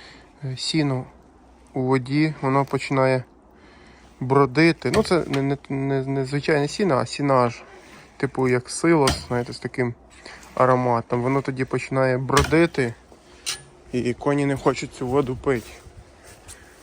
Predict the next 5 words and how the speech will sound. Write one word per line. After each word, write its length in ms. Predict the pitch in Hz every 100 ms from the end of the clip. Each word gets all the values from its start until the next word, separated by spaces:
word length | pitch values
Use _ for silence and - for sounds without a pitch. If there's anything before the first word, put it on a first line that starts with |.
| - - - - - - -
То 160 | 143 135 - - - - - -
раз 300 | - 147 143
у 40 | 135
два 220 | 131 135
дні 280 | 131 170